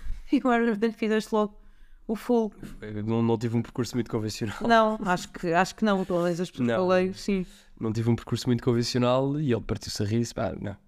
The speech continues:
Speaker 2: bora lá ao Alpha este ano, fazemos o full para o próximo ano." Eu disse, "Pá, Lino, não, não vou gastar um verão a treinar para um Alpha Ironman. Treina-me para o full. Eu, eu vou conseguir. O full é o, é full distance, é o Ironman
Speaker 1: Sim,
Speaker 2: completo."
Speaker 1: sim, sim.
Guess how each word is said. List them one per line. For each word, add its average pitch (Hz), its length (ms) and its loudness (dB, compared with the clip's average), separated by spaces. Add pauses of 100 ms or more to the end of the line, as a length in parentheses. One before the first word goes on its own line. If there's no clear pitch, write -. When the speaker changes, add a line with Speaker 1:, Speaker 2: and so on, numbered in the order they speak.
Speaker 2:
bora 110 200 -2
lá 110 140 0
ao 113 140 2
Alpha 117 240 2
este 139 220 -2
ano, 170 300 2
fazemos 165 320 -2
o 160 60 -6
full 170 160 -4
para 165 80 -4
o - 40 -10
próximo 170 340 -2
ano." 156 160 -4 (500)
Eu - 80 -2
disse, 120 220 -2
"Pá, - 260 -16 (180)
Lino, 127 320 4
não, 117 200 2
não 120 340 0
vou 131 120 2
gastar 127 280 2
um 123 80 2
verão 120 260 2
a 123 60 0
treinar 120 240 0
para 120 140 -4
um 117 60 2
Alpha 113 180 -2
Ironman. 110 320 -2 (200)
Treina-me 123 360 2
para 123 100 -2
o 117 40 -2
full. 104 340 -6 (120)
Eu, 113 440 0
eu 117 80 2
vou 117 100 0
conseguir. 107 340 -4
O 104 80 -6
full 151 300 2
é 123 80 4
o, 104 240 -2
é 107 240 -6
full 110 240 -4
distance, 107 400 -2
é 107 40 0
o 110 100 2
Ironman 107 220 2
Speaker 1:
Sim, 120 40 0
Speaker 2:
completo." 107 380 -4
Speaker 1:
sim, 208 100 -10
sim. - 60 -16